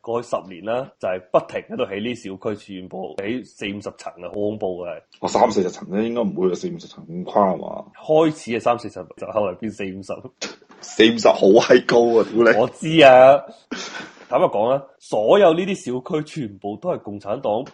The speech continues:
Speaker 1: 因為全部呢啲要報批啊嘛，噉係
Speaker 2: 啊。
Speaker 1: 政府去，去審核㗎嘛，全部都政府 approve 咗喎，呢啲全部咩小區啲嘢。
Speaker 2: 啊。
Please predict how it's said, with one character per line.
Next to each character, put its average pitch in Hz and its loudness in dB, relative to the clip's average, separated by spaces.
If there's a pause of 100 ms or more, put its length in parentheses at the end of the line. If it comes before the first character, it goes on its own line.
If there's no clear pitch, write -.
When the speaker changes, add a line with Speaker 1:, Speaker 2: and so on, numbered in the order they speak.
(180)
Speaker 1:
因 190 -2
為 151 0
全 104 -14
部 92 -10
呢 113 -8
啲 156 -6
要 131 0
報 117 -4 (220)
批 139 -4
啊 - -8
嘛， 110 -2 (140)
噉 139 -10
係 127 -2
Speaker 2:
啊。 95 -2
Speaker 1:
政 127 -6
府 131 0
去， - -4 (180)
去 123 -10 (180)
審 113 -2
核 131 -4
㗎 135 -8
嘛， 120 -2
全 98 -14
部 92 -16
都 165 -2 (120)
政 120 -6
府 135 -12
approve 156 -4
咗 120 -2
喎， 127 6
呢 139 -2
啲 151 -6
全 101 -14
部 90 -16
咩 143 -6
小 - -10
區 117 -8
啲 135 -6
嘢。 104 -6
Speaker 2:
啊。 110 -2